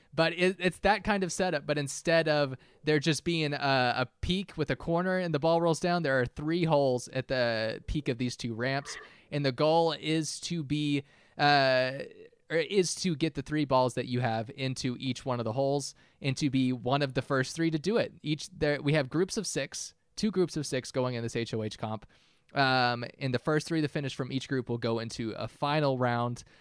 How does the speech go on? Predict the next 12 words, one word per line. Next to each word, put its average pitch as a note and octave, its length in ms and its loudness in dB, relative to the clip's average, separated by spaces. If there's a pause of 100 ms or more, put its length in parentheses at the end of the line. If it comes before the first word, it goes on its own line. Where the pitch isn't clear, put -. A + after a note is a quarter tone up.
(320)
facing C#3 320 2
off B2 140 2
against B2+ 240 -2
each B2+ 140 -2
other, A#2+ 180 4
where A#2 100 2
they'll A2+ 120 0
do A2+ 140 -2
the G#2+ 100 -4
same E3+ 420 2
exact D3+ 320 2
thing. B2 380 -2